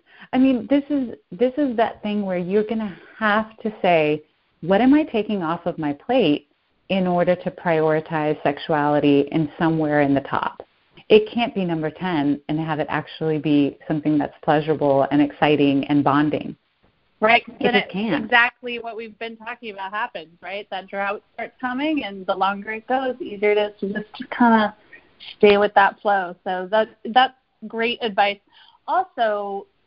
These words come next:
Speaker 2: you know, I've seen on, um, on your Instagram, I know that you've been talking about this too, with covid, if, and I'm, I'm sure there's sadly many women and maybe men in domestic situations,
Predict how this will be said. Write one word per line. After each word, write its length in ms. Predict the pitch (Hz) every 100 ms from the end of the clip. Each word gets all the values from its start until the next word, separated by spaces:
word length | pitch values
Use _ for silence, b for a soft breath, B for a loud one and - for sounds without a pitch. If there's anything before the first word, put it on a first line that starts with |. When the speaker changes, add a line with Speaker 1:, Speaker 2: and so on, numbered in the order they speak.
| _ _ _
Speaker 2:
you 240 | - 226 208
know, 360 | 202 196 190 190 _ _ _
I've 260 | 220 214 202 -
seen 220 | 240 214
on, 300 | 190 190 180 -
um, 460 | 196 180 175 302 - _ - _
on 200 | - 214
your 180 | 214 262
Instagram, 460 | 262 214 - 196 190
I 60 | 190
know 160 | 196 190
that 100 | -
you've 120 | 190
been 240 | 196 196
talking 340 | - 202 190 196
about 200 | 185 -
this 140 | 196 - -
too, 400 | 285 196 190 214 -
with 300 | 220 254 254 _ -
covid, 400 | 202 180 208 226
if, 160 | 208 - _ _ _ _ _ _ _ _
and 120 | 208
I'm, 300 | 202 196 190 -
I'm 100 | 202
sure 160 | 196 202
there's 200 | 208 214 214 208 - -
sadly 320 | 220 240 208
many 420 | 220 302 214 190 - _ - _
women 380 | - 190 185 220
and 180 | 240 202
maybe 240 | 190 185
men 300 | 185 180 190 190
in 260 | 196 180 180
domestic 380 | 185 180 - 208
situations, 640 | - 202 175 175 180 175